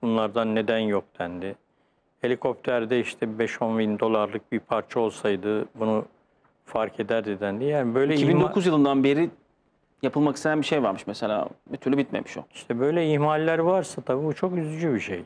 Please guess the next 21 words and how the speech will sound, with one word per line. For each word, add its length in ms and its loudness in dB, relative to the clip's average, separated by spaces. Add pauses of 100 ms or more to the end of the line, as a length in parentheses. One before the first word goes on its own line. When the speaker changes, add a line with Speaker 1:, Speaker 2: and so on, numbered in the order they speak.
(100)
Speaker 2:
Değil 140 2
mi? 120 -4 (400)
Speaker 1:
Evet. 240 -2 (960)
Yani, 460 0 (1160)
e, 160 -10
bunları 460 2
yapmayanlar, 840 2 (220)
e, 500 0 (100)
Allah 380 2
korusun, 480 -2 (920)
bir 300 -6
cinayete 480 0
sebep 420 -2
olmak 380 0
gibi 280 0
bir, 180 0 (840)
e, 260 -4 (960)
manevi 720 2 (600)
suçla 580 -4
da 240 0
suçlanabilirler. 1000 0